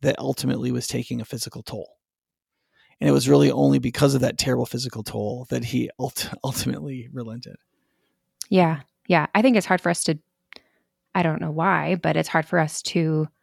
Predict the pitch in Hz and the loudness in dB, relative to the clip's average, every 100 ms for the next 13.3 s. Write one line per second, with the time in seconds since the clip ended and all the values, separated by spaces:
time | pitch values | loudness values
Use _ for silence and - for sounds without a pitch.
0 | _ _ _ _ _ - 175 160 160 165 | _ _ _ _ _ 0 2 2 0 0
1 | 160 156 - 156 165 - 170 190 196 202 | -2 -4 -2 -2 -2 -2 -2 0 2 2
2 | - 214 - 226 214 202 - 202 190 180 | 4 2 4 4 4 2 2 4 4 4
3 | 175 180 170 165 165 160 160 156 - _ | 0 2 2 4 2 2 0 0 -8 _
4 | - _ 175 160 156 170 160 160 160 - | -20 _ 2 4 4 4 4 4 2 2
5 | 175 165 156 151 170 160 156 - 156 - | 4 4 4 2 0 0 0 0 -2 -2
6 | 160 151 151 _ _ _ _ - 170 165 | 0 0 -2 _ _ _ _ 2 2 4
7 | 160 147 147 _ _ _ _ _ - 175 | 0 0 -4 _ _ _ _ _ -4 0
8 | 170 156 143 151 151 160 - - - 175 | 2 2 2 0 -2 -2 -4 -4 -4 -4
9 | _ - - _ - 160 147 - 190 196 | _ -20 -20 _ -4 -2 -2 0 4 4
10 | 175 175 117 113 160 160 156 147 165 - | 4 0 0 -2 0 2 2 0 -2 0
11 | 165 151 151 151 - - - 143 147 - | 2 2 2 -2 -4 -10 -2 0 0 -4
12 | - _ _ _ _ _ _ _ _ - | -16 _ _ _ _ _ _ _ _ -8
13 | 156 - | -8 -8